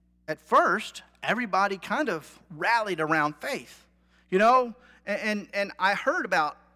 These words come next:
churches that, where this happened, they started doing online worship. And at the beginning, everybody watched.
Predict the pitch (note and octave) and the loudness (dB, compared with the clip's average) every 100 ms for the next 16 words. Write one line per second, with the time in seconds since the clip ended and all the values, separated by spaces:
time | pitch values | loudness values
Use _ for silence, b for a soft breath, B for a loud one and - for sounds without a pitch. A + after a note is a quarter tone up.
0 | _ - F#3 D#3+ D3 C3+ C3 C3+ C#3+ _ | _ -2 0 0 -4 -10 -6 -6 -6 _
1 | - C3 D3 - C3 C3 E3 E3 B B | -6 -4 -4 -4 -6 -4 -2 -4 B B
2 | G#3 - A#3+ B3 A#3+ F3+ A3 A3 - G3+ | -8 -2 2 2 2 -4 -6 -6 -2 0
3 | G#3 G#3 G#3 G#3+ G3+ B3 - - _ B | 0 0 -2 0 0 0 -2 -10 _ B
4 | _ F3+ G3+ D3+ D#3+ E3+ D#3+ C4 G3 F3 | _ -4 -2 -4 -4 -4 -2 -2 -2 -6
5 | - _ D3 G3+ G#3+ G3+ F3 D#3+ D3+ G#2+ | -10 _ -2 -2 -2 -4 0 0 -2 -12
6 | - - - | -18 -18 -20